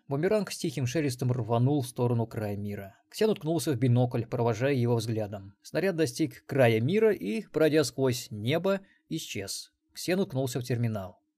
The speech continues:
"Ну что?" "Пока ничего. Его координаты продолжают изменяться, что уже баг. Это когда-нибудь приведёт к переполнению, хотя, дай-ка прикинуть, если он движется по кривой, у него есть все шансы вернуться".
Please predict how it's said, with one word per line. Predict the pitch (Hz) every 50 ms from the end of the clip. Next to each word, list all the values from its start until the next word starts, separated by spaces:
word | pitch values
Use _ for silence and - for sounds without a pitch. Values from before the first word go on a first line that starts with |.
| _ _ _ _ _ _
"Ну | - 113 110
что?" | 110 - - 110 120 156 151 - _ _ _ _ _ _ _ _
"Пока | - 117 120 - 143 175
ничего. | 190 202 196 - - 220 208 170 160 156 151 151 127 120 - _ _ _ - - - - - - _
Его | - 127 131 151 156
координаты | - 165 151 143 151 139 143 151 - 165
продолжают | - 151 127 151 151 139 120 135 139 139 120
изменяться, | 147 123 131 135 131 127 127 127 123 123 - 131
что | 123 - - 147 156
уже | 170 170 135 151 113
баг. | 104 107 120 107 104 - - -
Это | - - -
когда-нибудь | - 165 160 165 156 151 127
приведёт | - 147 143 131 139 127 117 143 143 123
к | -
переполнению, | - 143 135 127 139 143 143 151 160 165 143 123 120 113 110 101
хотя, | - - - 143 143 - - 190 190 190 - _ _ - - - - - _ _ _ -
дай-ка | - 151 165 175 - - -
прикинуть, | 156 135 123 135 123 117 113 110 - - - - -
если | 143 127 123 143 143
он | 143 143
движется | 139 135 135 123 123 127 123
по | - 127
кривой, | - 135 131 123 139 196 214
у | 220 202
него | 175 165 175 185 196
есть | 196 151 123 156 185 185 -
все | - 190
шансы | 180 - 170 170 165 - 180
вернуться". | 175 196 214 214 202 147 123 - - 110 101 98